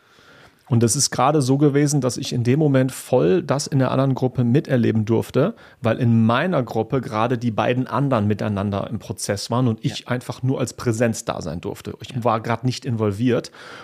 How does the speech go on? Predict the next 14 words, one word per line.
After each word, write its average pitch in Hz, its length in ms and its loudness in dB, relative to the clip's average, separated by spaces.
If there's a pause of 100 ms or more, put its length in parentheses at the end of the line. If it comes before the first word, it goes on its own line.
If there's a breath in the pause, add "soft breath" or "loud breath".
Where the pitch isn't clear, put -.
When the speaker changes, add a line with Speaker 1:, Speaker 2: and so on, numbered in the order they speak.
Speaker 1:
und - 300 -4
durfte 127 500 0
eben 120 200 -2
voll 160 760 -2 (420 loud breath)
dieses 123 580 -2 (120)
kontrollierte, 160 1000 -2
im 123 160 0
sicheren 151 560 -4
Rahmen 143 640 0 (540 loud breath)
rauslassen - 640 -4
der 113 300 -2
Wut 151 240 -4
erleben. - 640 -8
Speaker 2:
Ja. - 160 -14